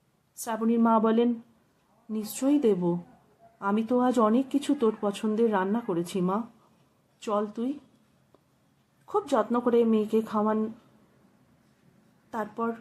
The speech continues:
নিজে সেলাই মেশিন খুলে ডাই করা অর্ডারি জামা কাপড় সেলাই করতে বসেন। আর ভাবেন, কেন আজ শ্রাবণী কাঁদল? মেয়ে যা নিজের না বললে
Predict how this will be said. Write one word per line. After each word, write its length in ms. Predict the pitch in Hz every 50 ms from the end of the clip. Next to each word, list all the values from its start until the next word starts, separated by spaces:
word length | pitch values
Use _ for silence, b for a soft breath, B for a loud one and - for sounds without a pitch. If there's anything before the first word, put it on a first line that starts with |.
| - - - _ _ _ _ -
নিজে 220 | 226 226 220 226
সেলাই 340 | 220 - 240 214 214 208 214
মেশিন 320 | 208 208 202 - 226 220 220
খুলে 320 | - 208 196 196 202 202 202 - _ _ - _ _ _ 208
ডাই 240 | 208 233 226 233 233
করা 240 | 233 233 233 233
অর্ডারি 340 | 220 202 185 208 202 196 214
জামা 280 | 214 220 190 190 196 196
কাপড় 300 | 202 202 196 - 190 190 - - - _ _ _ -
সেলাই 300 | - 208 185 185 175 175
করতে 300 | 175 170 175 - 175 170
বসেন। 380 | 170 165 165 - 165 170 175 175 - _ _ _ _ _ _ _ _ _ _ _ _ _ _ _ _ _ _ _
আর 160 | - 240 254 233
ভাবেন, 380 | 247 240 - 269 269 269 254 247 - - - _ _ _ _
কেন 320 | - 269 277 277 302 320 330
আজ 60 | 320
শ্রাবণী 420 | - - 233 208 208 208 208 208
কাঁদল? 520 | 208 - 180 175 175 175 175 175 170 170 175 175 - _ _ - - - _ _ _ _ _ _ _ _ 208
মেয়ে 240 | 214 208 208 214
যা 340 | 202 220 220 226 233 226 - - - _ _ _ _ _ _ 214
নিজের 280 | 220 214 220 269 277
না 200 | 262 262 262 269
বললে 420 | 233 247 254 247 247 247 262 269